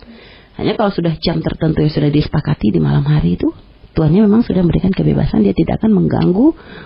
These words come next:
walaupun ada kebutuhan seperti apa. Hanya dibiarkan.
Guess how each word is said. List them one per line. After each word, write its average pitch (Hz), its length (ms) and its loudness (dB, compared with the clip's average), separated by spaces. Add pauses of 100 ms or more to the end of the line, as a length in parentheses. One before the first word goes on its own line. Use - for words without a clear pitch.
(100)
walaupun 165 440 0
ada 170 160 -2
kebutuhan 151 400 -2
seperti - 360 -2
apa. - 360 -8 (280)
Hanya 139 200 0
dibiarkan. 139 480 -4